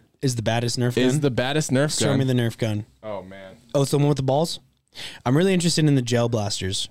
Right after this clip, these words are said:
Speaker 2: Yeah, me too. We'll,
Speaker 1: Yeah, I know.
Speaker 2: we'll
Speaker 1: I
Speaker 2: get
Speaker 1: need to
Speaker 2: some.
Speaker 1: get some of those, but show me what you got right here. Oh, this kid fucking gets it. Look at that. Look at the straps on this thing.
Speaker 2: Look at some of these,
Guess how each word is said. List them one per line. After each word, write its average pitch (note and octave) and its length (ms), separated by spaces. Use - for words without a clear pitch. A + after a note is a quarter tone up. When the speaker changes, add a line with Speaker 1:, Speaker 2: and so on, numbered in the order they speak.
Speaker 2:
Yeah, G2 140
me F#2+ 120
too. - 200
We'll, F#2+ 140
Speaker 1:
Yeah, G#2+ 100
I - 20
know. A2 80
Speaker 2:
we'll G#2+ 80
Speaker 1:
I A#2 60
Speaker 2:
get B2 60
Speaker 1:
need A#2 60
to - 40
Speaker 2:
some. G2+ 40
Speaker 1:
get G#2 140
some G2+ 120
of F#2+ 60
those, F#2+ 160
but G#2+ 200
show D3+ 160
me C#3+ 80
what C3+ 120
you B2+ 80
got A2+ 140
right F#2+ 120
here. F#2+ 200
Oh, F#2 60
this A2 140
kid - 160
fucking F#2 480
gets G2+ 240
it. E2 120
Look A2+ 140
at G2 80
that. F2+ 220
Look C#3+ 220
at G#3+ 60
the F#3+ 60
straps F#3+ 360
on A#2+ 100
this A#2 140
thing. G#2 160
Speaker 2:
Look B2+ 220
at E3 80
some D#3 220
of D3 80
these, B2 340